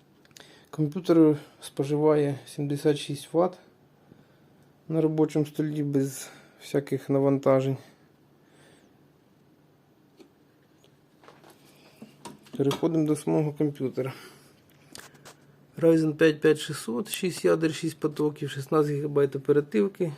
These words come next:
двома плашками, звісно. Ось ви можете бачити, все працює, драйвера всі стоять. Це другий монітор, щоб було нам краще видно. Ой, лампа залізла, засвітила.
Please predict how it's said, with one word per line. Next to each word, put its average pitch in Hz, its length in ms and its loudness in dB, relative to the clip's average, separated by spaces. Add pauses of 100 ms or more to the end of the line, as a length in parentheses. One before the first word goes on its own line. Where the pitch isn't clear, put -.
(120)
двома 160 360 0
плашками, 147 560 -2
звісно. 147 400 -6 (1700)
Ось 143 260 -8
ви 151 60 -4
можете 139 360 0
бачити, 135 500 -2 (400)
все - 180 -2
працює, 160 600 0
драйвера 139 480 4
всі 135 220 -6
стоять. 180 540 0 (920)
Це - 140 -4
другий 147 340 4
монітор, 143 580 2
щоб 165 180 0
було 160 280 -2
нам 156 180 2
краще 156 400 4
видно. 151 440 0 (400)
Ой, 120 220 -2 (160)
лампа 123 360 -4
залізла, 131 460 -6 (280)
засвітила. 135 680 -8